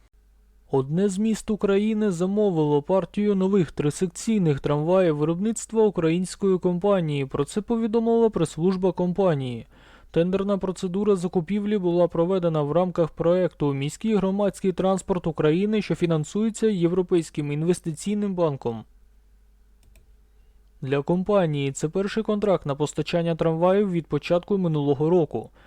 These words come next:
На підприємстві зазначають, що з лютого дві тисячі двадцять другого року було виготовлено і відвантажено одинадцять нових трамваїв цієї ж моделі.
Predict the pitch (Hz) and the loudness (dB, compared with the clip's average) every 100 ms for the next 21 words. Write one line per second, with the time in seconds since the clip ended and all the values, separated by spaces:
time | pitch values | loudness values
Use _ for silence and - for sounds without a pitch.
0 | - _ 147 131 175 196 175 190 202 - | -20 _ -6 -4 -6 0 2 2 -2 -4
1 | 226 190 165 151 165 - 202 196 143 - | -2 0 -2 0 -4 0 2 4 2 0
2 | 143 180 214 175 147 135 135 160 220 175 | -4 -2 0 0 0 0 -2 -2 -4 -6
3 | - 151 147 165 196 208 208 208 226 180 | -8 -4 -2 -2 -2 0 2 4 4 2
4 | 151 143 156 156 196 196 202 220 226 214 | 0 0 0 2 2 2 0 -2 0 0
5 | 185 170 160 175 170 190 156 151 147 143 | 0 -2 0 0 2 2 2 2 2 0
6 | 170 196 202 - 196 202 202 - 160 151 | 0 0 -2 -2 -2 0 2 0 -2 0
7 | 147 175 196 185 - 151 156 156 156 156 | 4 4 4 0 -4 0 2 2 0 -2
8 | 156 147 135 127 | 4 4 2 -4